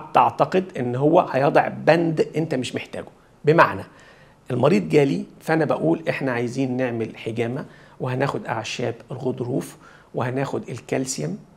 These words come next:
معاه مغنيسيوم معاه فيتامين سي في كبسوله واحده. تقول لي: "لا، انا مش محتاج كالسيوم، انا الكالسيوم بتاعي كويس". لو انت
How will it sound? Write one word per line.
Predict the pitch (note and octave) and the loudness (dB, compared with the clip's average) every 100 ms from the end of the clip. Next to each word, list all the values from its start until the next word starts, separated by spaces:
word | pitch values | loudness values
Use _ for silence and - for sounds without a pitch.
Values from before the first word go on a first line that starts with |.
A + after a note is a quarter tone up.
| _ _ A#2+ | _ _ -10
معاه | G#2+ A#2+ A2+ | -6 -4 -4
مغنيسيوم | A2+ A#2 A2 A2+ B2+ - D3+ F#3 - - | -6 -6 -6 -6 -6 -6 -6 -8 -12 -16
معاه | - B2 B2+ B2 | -10 -4 -2 -2
فيتامين | C3+ C3 B2 A#2 A#2+ A2+ | 0 0 0 -6 -4 -6
سي | - C3+ D#3+ - - - _ _ _ _ _ | -6 -6 -6 -8 -16 -20 _ _ _ _ _
في | - | -8
كبسوله | B2 A#2 - C#3 B2 | -6 -6 -6 -2 4
واحده. | B2+ - E3 F3+ - - | 4 4 0 -4 -8 -4
تقول | E3+ | 6
لي: | G3 | 8
"لا، | C4+ | 8
انا | A3 | 6
مش | F#3 E3 | 2 0
محتاج | D#3 B3+ | 2 2
كالسيوم، | - A#3+ - D#3+ | 6 6 6 2
انا | D#3 | 6
الكالسيوم | G#3 G#3+ D#3+ | 6 6 4
بتاعي | C#3+ F3 | 4 4
كويس". | F3 F3 D3 G#2 - - _ _ - - - - - | 6 6 4 2 -10 -14 _ _ -20 -20 -20 -20 -12
لو | C3 C3 | -6 0
انت | F3+ G3 - | 0 0 -4